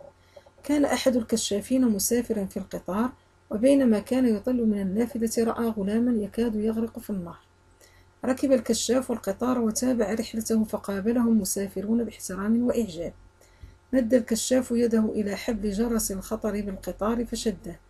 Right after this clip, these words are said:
سمع السائق الجرس فأوقف القطار بمهارة فائقة. إذن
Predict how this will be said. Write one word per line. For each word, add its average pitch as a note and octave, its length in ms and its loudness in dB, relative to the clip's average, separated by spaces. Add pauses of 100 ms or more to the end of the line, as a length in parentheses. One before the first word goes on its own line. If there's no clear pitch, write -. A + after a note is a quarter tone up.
(400)
سمع C4 360 2
السائق A#3+ 520 -2
الجرس A3+ 460 0
فأوقف A3+ 520 -4
القطار A3+ 480 -4
بمهارة A3 720 -2
فائقة. - 480 -10 (1400)
إذن G3+ 360 0